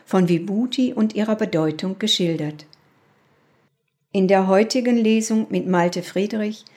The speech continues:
setzen wir diese Begebenheiten fort. Denn seine Hände haben, so beschreibt es Professor Kasturi, außerdem noch eine wundersame Macht, nämlich die,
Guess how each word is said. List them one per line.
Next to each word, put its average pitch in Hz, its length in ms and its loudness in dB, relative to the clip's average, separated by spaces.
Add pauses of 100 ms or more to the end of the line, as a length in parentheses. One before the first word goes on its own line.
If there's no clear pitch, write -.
(220)
setzen 208 440 2
wir 196 120 0
diese 208 340 -4
Begebenheiten 190 840 -2
fort. 165 420 -6 (840)
Denn 180 140 4
seine 170 320 4
Hände 180 460 0
haben, 160 400 -2 (360)
so 180 200 -2
beschreibt 160 440 0
es 175 140 -4
Professor 185 480 -2
Kasturi, 220 800 -2 (500)
außerdem 196 560 2
noch 196 180 -2
eine 185 280 0
wundersame 214 640 2
Macht, 170 480 -4 (480)
nämlich 175 440 4
die, 214 280 -2